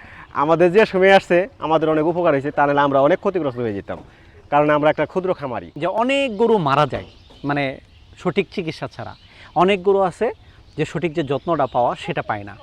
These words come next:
Speaker 2: তো এই একটা গরু তুলতে গেলে দেখা যায় মানুষের জন্য কিন্তু হাসপাতালে ভর্তি থাকে, দিনের পর দিন ভর্তি থাকে, অ্যাডমিশন। কিন্তু আমরা আসি, এক ঘন্টা চিকিৎসাতেই চলে যায়। এইভাবে আসলে গরু তোলা অনেক কঠিন হয়ে যায়। কিন্তু আমি এই, আহ,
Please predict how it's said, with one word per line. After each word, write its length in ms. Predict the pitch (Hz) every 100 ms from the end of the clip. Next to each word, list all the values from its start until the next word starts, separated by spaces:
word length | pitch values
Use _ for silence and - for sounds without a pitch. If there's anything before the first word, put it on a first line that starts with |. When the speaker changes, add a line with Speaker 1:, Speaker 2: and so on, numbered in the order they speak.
| - 349 - -
Speaker 2:
তো 280 | 165 165 165
এই 120 | 180 202
একটা 200 | - 196
গরু 240 | 156 180
তুলতে 280 | 190 196 185
গেলে 260 | 180 196
দেখা 160 | 156 151
যায় 100 | 165
মানুষের 520 | 147 147 175 - 196
জন্য 220 | 196 196
কিন্তু 180 | 180 180
হাসপাতালে 400 | 160 160 170 165
ভর্তি 280 | 139 127 135
থাকে, 300 | 127 113 -
দিনের 280 | 151 208 214
পর 160 | 220
দিন 220 | 160 185 165
ভর্তি 260 | 135 -
থাকে, 240 | 135 135 143
অ্যাডমিশন। 440 | 165 170 - 98 - - - -
কিন্তু 360 | 190 214 233 220
আমরা 400 | 156 175 208 214
আসি, 260 | - 254
এক 140 | 254 202
ঘন্টা 180 | 196
চিকিৎসাতেই 440 | - 254 - 226 392
চলে 240 | 254 214
যায়। 140 | 104 92 - - -
এইভাবে 360 | 196 214 226 233
আসলে 240 | 226 247
গরু 220 | 175 156
তোলা 320 | 165 185 185 -
অনেক 200 | 147 151 -
কঠিন 260 | 208 196
হয়ে 160 | 139 110
যায়। 100 | 98
কিন্তু 180 | 147 156
আমি 260 | 165 220
এই, 560 | 240 202 185 190 -
আহ, 60 | 175